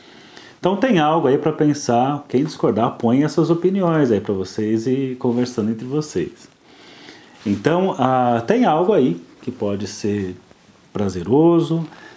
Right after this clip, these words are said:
tem algo aí que pode ter a ver nessa dimensão sintomática em relação com a identidade, tem uma questão, é, muitas vezes uma fantasia de salvação do outro, "Vou salvar esse outro".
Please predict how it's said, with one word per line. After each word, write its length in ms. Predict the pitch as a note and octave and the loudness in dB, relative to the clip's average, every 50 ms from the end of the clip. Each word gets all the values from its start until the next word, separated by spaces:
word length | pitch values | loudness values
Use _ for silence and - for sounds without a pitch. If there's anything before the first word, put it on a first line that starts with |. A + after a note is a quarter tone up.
| - - - - - _ | -20 -20 -20 -20 -6 _
tem 260 | - D3 D3 C#3 C#3 | -2 2 2 2 2
algo 340 | C#3+ D#3 D#3+ E3 E3 C#3 C3+ | 2 2 2 2 2 2 2
aí 120 | C3 C#3 C#3 | 2 2 0
que 100 | C#3 - | -2 -2
pode 300 | - C#3 C3+ C3 B2+ - | -2 0 0 0 -2 -2
ter 180 | - C3+ B2+ | 0 2 2
a 80 | B2 A2+ | 2 2
ver 500 | G#2+ G2 G#2 A#2 A#2+ A#2+ A#2 A2 G#2+ A2 | 0 0 2 2 2 4 2 0 -2 -4
nessa 240 | A2 G#2+ - B2+ A#2+ | -6 -6 -4 -4 -2
dimensão 540 | A2 A2 A2+ A2+ A2+ A2 - - A2+ G#2+ | 0 0 0 0 -2 -4 -4 -6 -6 -6
sintomática 880 | G#2 - - B2 A#2+ - A#2+ G2+ G2 G#2 A2 A2 G#2 A2 G#2+ - - G2+ | -6 -4 -2 -2 -2 -2 -2 -2 0 0 -2 -2 -4 -6 -6 -8 -6 -6
em 20 | |
relação 320 | G#2 G#2+ G2 F#2+ - A2 | -6 -6 -6 -6 -8 -6
com 80 | G2+ - | -6 -6
a 60 | G2 | -6
identidade, 920 | F#2 G2 F#2+ F2 - G#2+ A2 A#2+ B2+ C3+ C#3 C#3 C3+ B2+ B2+ B2 C3 C#3 C3+ C3+ - - _ _ _ _ _ _ _ _ _ _ _ - - - - - - _ _ _ | -4 -6 -6 -8 -8 -6 -2 0 0 2 2 2 0 0 0 -2 -2 -2 -2 -4 -8 -16 _ _ _ _ _ _ _ _ _ _ _ -20 -20 -20 -20 -20 -20 _ _ _
tem 220 | - F3+ F#3 G#3+ G#3+ | 0 2 2 2 2
uma 160 | G3 E3+ D3+ | 0 0 0
questão, 640 | - B2 G2+ - - - - B2 B2+ B2 A2+ G2+ - - - - - - - - - - - - - - _ _ _ | -2 -4 -4 -4 -6 -2 0 2 2 2 2 0 -4 -8 -16 -20 -20 -20 -20 -20 -20 -20 -20 -20 -20 -20 _ _ _
é, 180 | G2+ G2 G2+ G2+ | -6 -4 -2 0
muitas 480 | G#2 A#2 A#2+ A#2+ B2+ A#2 A2 G2+ G2 | 0 0 0 0 0 0 0 -2 0
vezes 440 | G#2 A2+ A2+ A2+ G#2+ G#2+ A2 G#2 A2+ | 0 2 2 2 2 2 0 0 0
uma 160 | A#2 A#2+ A#2 | 0 0 0
fantasia 1000 | - - - D3+ D#3 D#3 - D3 C3 A#2 G#2 G2+ F2+ F#2 A#2 D3 E3 E3+ F#3+ D#3+ | -2 -2 -2 -2 0 0 0 0 0 0 -2 -4 -4 -4 -2 0 2 2 2 2
de 120 | A#2 G#2+ G2+ | 2 0 -2
salvação 800 | - - - E3+ G3 F3 D#3 C#3 - - - - C#3+ D3 E3 | -2 -2 -2 -2 0 0 -2 -2 -4 -6 -4 -2 0 0 0
do 140 | D#3 A#2+ G#2 | -2 -2 -4
outro, 380 | G2 G2 G#2+ A#2+ A#2+ - - G#2 | -4 -2 -4 -4 -6 -8 -10 -2
"Vou 260 | G2 A#2+ C#3+ F3 F#3 | 0 0 2 2 0
salvar 540 | E3 - - C#3+ A#2 G#2+ G#2 A#2 A#2+ B2+ B2+ | -2 -2 0 0 0 0 0 0 2 2 2
esse 340 | A#2+ A#2 - - - A#2+ | 0 0 -4 -4 -2 0
outro". 480 | G#2+ G#2 G2+ G2+ G2+ G2+ - - B2 | 0 0 0 -2 -4 -8 -10 -12 -12